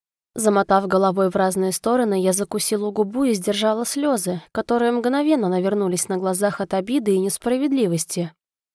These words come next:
Да и что ж уж греха таить от собственной глупости.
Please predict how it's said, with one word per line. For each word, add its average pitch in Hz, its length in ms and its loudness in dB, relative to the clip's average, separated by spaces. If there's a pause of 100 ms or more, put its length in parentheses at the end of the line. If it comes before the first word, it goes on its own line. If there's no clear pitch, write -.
(200)
Да 240 140 6
и 240 40 6
что 247 220 0
ж - 100 -6
уж 202 140 -2
греха 208 340 -2
таить 175 400 -2
от 208 140 0
собственной 233 520 -2
глупости. 180 680 -2